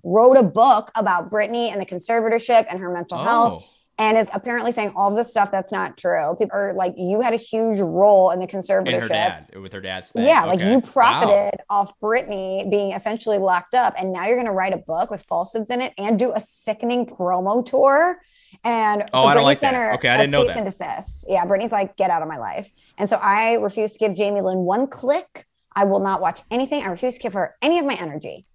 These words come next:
Speaker 2: Well, that's pretty much how I felt when, um,
Speaker 1: Team Britney.
Speaker 2: when, uh, Meghan Markle and Harry did their thing with Oprah. So I guess
Speaker 1: I understand.
Speaker 2: I understand. I understand your lack of enthusiasm for that.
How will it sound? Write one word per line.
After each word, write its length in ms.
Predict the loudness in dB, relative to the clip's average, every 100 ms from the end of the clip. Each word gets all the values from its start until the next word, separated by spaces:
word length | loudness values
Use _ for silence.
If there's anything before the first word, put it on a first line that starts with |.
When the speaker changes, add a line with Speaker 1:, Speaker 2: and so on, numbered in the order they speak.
| -4
Speaker 2:
Well, 380 | -2 -2 -4 -6
that's 200 | -6 -4
pretty 160 | -6 -4
much 140 | -4
how 140 | -4 -6
I 80 |
felt 300 | -6 -10 -10 -12
when, 260 | -12 -10
um, 200 | -10 -10
Speaker 1:
Team 240 | -2 0 2
Britney. 440 | 0 -2 -10 -14 -12
Speaker 2:
when, 240 | -10 -8
uh, 260 | -10 -10 -12
Meghan 240 | -10 -10 -10
Markle 440 | -14 -14 -16 -18
and 80 | -16
Harry 360 | -14 -14 -16
did 180 | -18 -18
their 100 | -18
thing 180 | -18 -20
with 100 | -20
Oprah. 300 | -20 -20 -20 _
So 240 | -18 -18 _ _ _ _ -20
I 60 |
guess 260 | -20 -18 -14
Speaker 1:
I 60 | -12
understand. 440 | -12 -14 -16 -16 -8
Speaker 2:
I 120 | -8
understand. 360 | -8 -10 -10 -6
I 120 | -6
understand 460 | -6 -8 -10 -10 -12
your 140 | -16
lack 260 | -12 -12 -14
of 80 |
enthusiasm 560 | -16 -18 -18 -18 -18 -20
for 100 | -20
that. 160 | -20